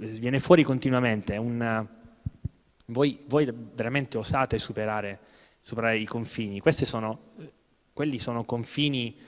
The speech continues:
eh, eh, esterni, sono, ma, eh, credo che sia ancora più importante il confine interiore che noi superiamo. E quando, quando noi pensiamo alle parole, alla parola confine ci viene in mente magari, eh, quello di cui parlavo prima,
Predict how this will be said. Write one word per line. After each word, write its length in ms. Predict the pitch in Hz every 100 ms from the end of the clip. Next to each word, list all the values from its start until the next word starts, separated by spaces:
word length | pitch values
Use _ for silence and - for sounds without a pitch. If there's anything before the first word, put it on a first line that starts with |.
| - - _ _
eh, 540 | 101 98 92 90 90 92 90 90 _ _
eh, 240 | 110 78 87 _ - 117
esterni, 800 | - - - 135 127 101 98 95
sono, 340 | - - 98 101 95 110 110
ma, 280 | 110 107 - - - _ _ _ _ _
eh, 160 | - -
credo 200 | - 147
che 80 | 139
sia 180 | - 139
ancora 240 | 131 151
più 140 | - 139
importante 480 | 131 123 156 151
il 60 | 120
confine 420 | - 117 - 120
interiore 500 | 113 104 117 135 107
che 100 | 101
noi 200 | 104 101
superiamo. 560 | - 110 101 101 95 95
E 40 |
quando, 480 | - 151 151 127 156
quando 200 | - 143
noi 80 | 190
pensiamo 320 | 180 170 165
alle 120 | 156
parole, 260 | 139 151 143
alla 180 | 135 135
parola 220 | 147 151
confine 420 | 143 143 196 175
ci 140 | 117 -
viene 140 | 120
in 60 | 123
mente 400 | 135 135 113 107 - - - -
magari, 440 | 123 131 127 117 113 - -
eh, 500 | 104 101 95 92 95 - _
quello 180 | - 135
di 80 | 127
cui 120 | 131
parlavo 340 | 131 123 120
prima, 440 | 117 139 127 107